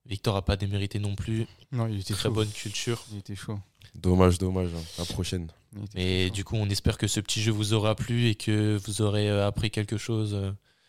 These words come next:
Speaker 1: euh, de, d'intéressant
Speaker 3: Normalement,
Speaker 1: pour,
Speaker 3: c'est sûr.
Speaker 1: pour votre entraînement.
Speaker 3: Ah oui.
Speaker 1: Et c'est sur ça, c'est sur ça qu'on vous quitte, les gars. Du coup, merci de nous avoir suivis pour, euh, pour cette
Speaker 3: Merci à
Speaker 1: émission.
Speaker 3: tous.
Speaker 2: Ouais, merci à vous.
Speaker 1: Encore une fois, si ça vous plaît, si vous avez des remarques, si vous avez des questions,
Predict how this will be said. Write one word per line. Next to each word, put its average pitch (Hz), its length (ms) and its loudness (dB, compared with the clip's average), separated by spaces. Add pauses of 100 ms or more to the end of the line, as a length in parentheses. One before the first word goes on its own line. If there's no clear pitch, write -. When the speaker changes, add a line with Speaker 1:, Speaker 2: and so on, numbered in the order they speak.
(400)
Speaker 1:
euh, 90 200 -6
de, 95 200 -2
d'intéressant 107 640 0
Speaker 3:
Normalement, 98 380 4
Speaker 1:
pour, 98 80 -2
Speaker 3:
c'est 90 80 -2
sûr. 82 200 -4
Speaker 1:
pour 101 140 -4
votre 104 160 0
entraînement. 139 320 -2 (520)
Speaker 3:
Ah 87 180 4
oui. 92 140 6 (920)
Speaker 1:
Et 98 100 -8
c'est - 140 -4
sur - 140 -4
ça, 101 300 2
c'est - 120 -4
sur - 140 -4
ça 117 120 2
qu'on 120 140 0
vous 110 120 -2
quitte, 117 220 0
les 110 100 2
gars. 104 140 2
Du 104 100 -4
coup, 117 100 -4
merci 110 240 0
de 120 40 -4
nous 110 100 2
avoir 107 140 2
suivis 107 200 0
pour, 104 280 0
euh, 104 120 2
pour 101 140 -2
cette 95 120 0
Speaker 3:
Merci 101 240 0
à 95 60 4
Speaker 1:
émission. 98 100 2
Speaker 3:
tous. 107 340 0
Speaker 2:
Ouais, 101 160 -6
merci 95 240 -8
à 101 60 -6
vous. 95 200 -8 (100)
Speaker 1:
Encore 110 260 0
une 110 100 0
fois, 117 120 -2
si - 140 0
ça 110 160 0
vous 107 140 -4
plaît, 117 260 -2
si - 120 -2
vous 104 120 -4
avez 98 120 -2
des 104 140 -2
remarques, 110 420 -2
si - 120 -4
vous 101 120 -8
avez 90 100 -4
des - 160 -14 (140)
questions, 135 520 -2